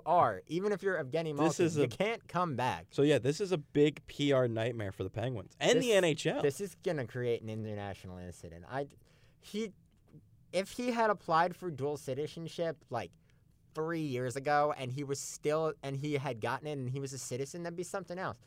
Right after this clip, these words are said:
Speaker 1: But he got caught, and now he's trying to get out of it. He applied too late.
Speaker 2: Now, if this was the N H L, now, if I, if I were the N H L,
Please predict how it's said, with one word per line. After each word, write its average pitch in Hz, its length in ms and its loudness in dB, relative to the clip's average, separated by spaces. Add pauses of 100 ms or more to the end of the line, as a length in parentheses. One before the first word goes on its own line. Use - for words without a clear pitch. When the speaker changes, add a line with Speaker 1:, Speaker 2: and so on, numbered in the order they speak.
(280)
Speaker 1:
But 143 120 -2
he 175 160 -8
got 175 320 2
caught, 127 420 2 (640)
and 147 160 -4
now 156 260 0
he's 151 220 -10
trying 147 340 -6
to 135 60 -6
get 123 180 -6
out 147 240 0
of 95 120 -4
it. 78 140 -14 (520)
He 160 160 -4
applied 156 460 0
too 131 300 -12
late. 104 320 -10 (280)
Speaker 2:
Now, 113 200 -6
if - 100 -16
this 170 240 -2
was 202 140 -4
the 185 140 2
N 165 120 0
H 143 200 -2
L, 131 40 -6
now, 117 160 -2
if 117 100 -10
I, 214 100 2
if - 200 -2
I 202 80 4
were 254 100 4
the 208 120 0
N 165 100 2
H 131 200 -4
L, 113 260 2